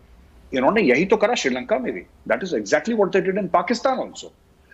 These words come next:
ये चाइना का एक model है,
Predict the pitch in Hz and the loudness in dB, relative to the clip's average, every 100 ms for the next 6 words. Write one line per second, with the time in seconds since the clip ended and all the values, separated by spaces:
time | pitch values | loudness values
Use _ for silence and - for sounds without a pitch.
0 | _ 120 160 254 - - 127 123 175 226 | _ 0 2 2 -2 -4 -2 0 0 0
1 | - - - 160 - _ - 127 131 156 | -2 -6 -4 -4 -4 _ -10 0 2 2
2 | 165 113 95 90 | 0 -2 -10 -14